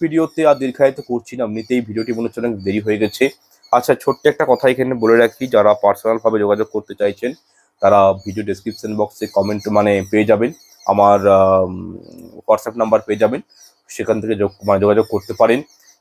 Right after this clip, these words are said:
হস্তবিচার থেকে শুরু করে কুষ্ঠি তৈরি করা এবং তার সাথে বাস্তুবিচার, ঠিক আছে, বাস্তুতে কোনো নেগেটিভিটি থাকলে কীভাবে দূর করবেন, বাস্তুর মধ্যে কোথায় কি করবেন, টয়লেট কোথায় হবে,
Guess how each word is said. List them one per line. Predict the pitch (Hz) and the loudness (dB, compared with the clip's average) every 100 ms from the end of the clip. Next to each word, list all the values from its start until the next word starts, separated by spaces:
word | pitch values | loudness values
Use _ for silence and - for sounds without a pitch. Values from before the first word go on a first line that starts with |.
| _ | _
হস্তবিচার | 117 - 156 143 147 | -6 -2 -2 -2 -2
থেকে | 151 135 135 | -2 -4 -6
শুরু | - 123 | -4 -4
করে | - 135 135 143 - - | 0 2 4 2 -6 -10
কুষ্ঠি | 123 - 123 | -10 -10 -4
তৈরি | 113 117 | -2 0
করা | 117 113 120 - _ _ _ - | 2 4 4 0 _ _ _ -12
এবং | 98 104 110 | -8 -8 0
তার | 104 107 | 2 2
সাথে | - 113 123 113 117 - _ _ - | -2 -2 0 0 0 -6 _ _ 0
বাস্তুবিচার, | 110 107 - 123 120 120 110 107 _ _ _ _ _ - | 2 2 -4 -4 -2 2 2 0 _ _ _ _ _ -6
ঠিক | 110 | 0
আছে, | 123 120 95 _ _ _ _ _ - | 0 -2 -14 _ _ _ _ _ -2
বাস্তুতে | 107 95 120 120 | 0 0 -4 -2
কোনো | 123 | 0
নেগেটিভিটি | 117 120 123 117 117 | 0 0 -2 -4 -4
থাকলে | 120 104 113 | -2 0 -2
কীভাবে | - 113 113 113 | 0 0 2 2
দূর | 107 107 | -2 -4
করবেন, | 110 95 113 110 107 - _ _ _ _ _ _ _ _ _ _ - | -4 0 0 0 -6 -20 _ _ _ _ _ _ _ _ _ _ 0
বাস্তুর | 117 110 - 123 | 2 2 0 -4
মধ্যে | 123 117 | -2 -4
কোথায় | 117 113 117 | -6 -4 -2
কি | 113 123 | -2 -6
করবেন, | 110 104 98 107 107 | -6 -6 -2 -2 0
টয়লেট | 110 104 113 - | 2 4 2 -2
কোথায় | 107 107 | -2 -2
হবে, | 101 98 101 | 0 -2 0